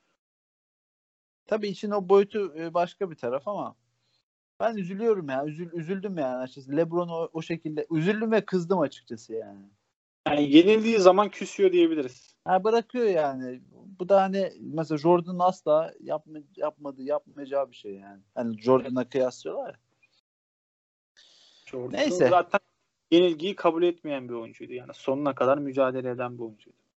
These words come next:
Speaker 1: Tabii yani Kobe de mesela aynı şekilde yani aynı mantalitedeydi. Yani ayağı kırılsa,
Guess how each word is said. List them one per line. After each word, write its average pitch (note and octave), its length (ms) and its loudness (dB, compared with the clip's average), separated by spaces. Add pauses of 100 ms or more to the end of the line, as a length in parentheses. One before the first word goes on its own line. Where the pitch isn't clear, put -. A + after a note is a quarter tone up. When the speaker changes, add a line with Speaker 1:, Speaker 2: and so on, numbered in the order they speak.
(760)
Speaker 1:
Tabii B2+ 280 -8
yani D3 260 0
Kobe D3+ 340 4
de E3 300 2
mesela A#2 320 -12
aynı A2 240 -12
şekilde G#2+ 360 -14
yani G#2 200 -10
aynı A#2 220 -4
mantalitedeydi. G#2+ 920 -8
Yani G2+ 200 -10
ayağı A#2 460 2
kırılsa, A#2 380 -8